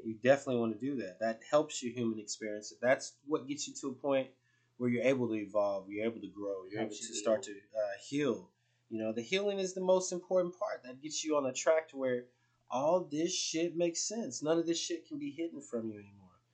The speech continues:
Speaker 1: Like, people that are speaking to you and talking to you like now, you start to understand what the fuck is really going on. You s-, you're now able to be in a higher vibration to be able to engage in certain conversations and understand, like,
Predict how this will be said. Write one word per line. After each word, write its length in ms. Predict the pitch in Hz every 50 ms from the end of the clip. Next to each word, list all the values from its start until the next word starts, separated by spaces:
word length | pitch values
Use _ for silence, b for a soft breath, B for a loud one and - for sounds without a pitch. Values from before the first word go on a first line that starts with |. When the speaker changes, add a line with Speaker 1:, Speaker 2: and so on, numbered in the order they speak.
| _ _ _ _ -
Speaker 1:
Like, 200 | 113 113 113 -
people 280 | - 175 170 - 156 151
that 140 | 139 135 123
are 220 | 117 113 113 113 - - _ _ _ -
speaking 400 | - - - 165 165 - 147 135
to 160 | - - 123
you 180 | 120 120 117
and 100 | 113 113
talking 300 | - 131 120 117 113 120
to 160 | 117 - - 117
you 80 | 117
like 160 | 113 120 127
now, 260 | 135 147 170 170 143 120
you 160 | 113 117 117
start 320 | - - 143 131 127 127 -
to 60 | 131
understand 400 | 127 117 113 - - 143 131 117
what 120 | 120 117 -
the 60 | -
fuck 280 | _ - 131 123 -
is 120 | 120 110 113
really 240 | 117 117 110 110 104
going 240 | 107 110 113 113
on. 240 | 123 135 135 120 113
You 80 | 110 110
s-, 160 | 110 - - - _ _ _ _ _ _
you're 220 | 135 151 165 160 - - -
now 260 | 139 156 160 160 147 147
able 240 | 165 165 151 151
to 160 | 147 147 - 143
be 440 | 139 156 156 156 147 143 143 139 - _ _ _ _ _ _ _ _
in 140 | - 143 139
a 200 | 131 127 117 113 - - -
higher 360 | - - - 160 165 160 156
vibration 580 | 139 131 143 139 139 131 143 143 139 - - 131 -
to 100 | - 120
be 140 | 123 131 131
able 140 | 120 117 120
to 60 | 120
engage 440 | 113 113 113 120 123 131 135 123 117
in 100 | 117 117
certain 300 | - - 123 113 113 - -
conversations 720 | 127 113 113 117 - - 131 131 131 - 117 110 107 107
and 100 | 110 113
understand, 380 | 113 110 110 - - 117 110 104
like, 180 | 104 104 -